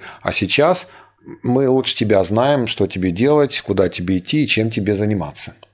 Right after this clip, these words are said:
Такое состояние, такое ощущение вызывает у подростка, с одной стороны, очень глубокую неуверенность в себе, с другой стороны,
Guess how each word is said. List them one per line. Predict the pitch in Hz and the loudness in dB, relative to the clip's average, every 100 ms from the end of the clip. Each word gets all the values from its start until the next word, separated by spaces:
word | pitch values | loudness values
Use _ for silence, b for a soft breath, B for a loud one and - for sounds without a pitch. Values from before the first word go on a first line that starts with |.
| _ B B B B B B B - | _ B B B B B B B -4
Такое | 147 175 | 2 2
состояние, | 170 147 - 156 160 151 135 | 2 0 2 2 4 2 0
такое | 131 120 127 120 | 0 2 2 2
ощущение | - 107 - 135 131 123 117 107 | 0 0 2 2 2 2 2 0
вызывает | 104 104 107 107 104 - - | 0 2 4 4 2 0 0
у | 104 101 | 2 2
подростка, | 104 95 110 120 - 117 101 B - | 2 2 2 0 0 0 0 B -6
с | - | -2
одной | 107 107 | 0 -2
стороны, | - 104 101 101 | -2 0 0 0
очень | 107 107 - 101 | 0 0 0 2
глубокую | 107 101 98 - 98 98 | 2 2 0 2 0 0
неуверенность | 98 95 92 92 92 87 | 0 0 0 0 -2 -4
в | |
себе, | - 92 98 143 160 B B - | -6 -4 0 0 -2 B B -8
с | |
другой | 98 95 113 | -4 0 0
стороны, | 123 135 127 123 131 | 2 2 2 2 -2